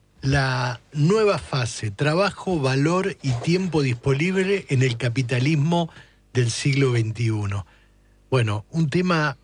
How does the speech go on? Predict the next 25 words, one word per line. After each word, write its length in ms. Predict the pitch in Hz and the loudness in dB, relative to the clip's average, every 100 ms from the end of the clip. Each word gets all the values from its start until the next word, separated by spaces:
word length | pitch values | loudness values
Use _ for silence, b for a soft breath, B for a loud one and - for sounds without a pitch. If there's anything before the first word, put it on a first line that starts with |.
| _ - | _ -2
por 120 | 139 | 0
lo 100 | 147 | 2
menos 320 | 208 214 147 | 2 0 0
a 60 | 131 | 0
mí 140 | 147 | 0
que 140 | 185 151 | 0 0
me 180 | 127 120 | 2 0
apasiona, 760 | 107 117 - 135 120 101 95 | 0 -2 0 2 2 0 -4
¿no? 320 | 104 143 151 | 0 2 2
Es, 280 | 123 113 - | 0 -2 -4
es 440 | - 117 - - - | -4 -4 -4 -8 -4
un 180 | 190 190 | 0 2
momento 400 | 175 170 185 165 | 4 2 2 0
muy 240 | 156 185 | 0 0
particular 600 | 196 175 139 135 143 185 | 0 -2 -2 -2 0 -2
porque 240 | 185 175 139 | 0 -2 -2
la 140 | 139 | -4
percepción 640 | 127 147 131 160 - 233 214 | -2 -2 0 -2 -2 -4 -2
que 80 | |
tenemos, 480 | 160 143 180 190 143 | 0 0 0 2 2
lo 60 | 135 | 0
hablamos 280 | 135 156 139 | 0 2 2
mucho 320 | 147 139 127 | 2 -2 -2
con 160 | 123 | -2
Diego, 380 | 123 156 180 185 | 2 2 2 0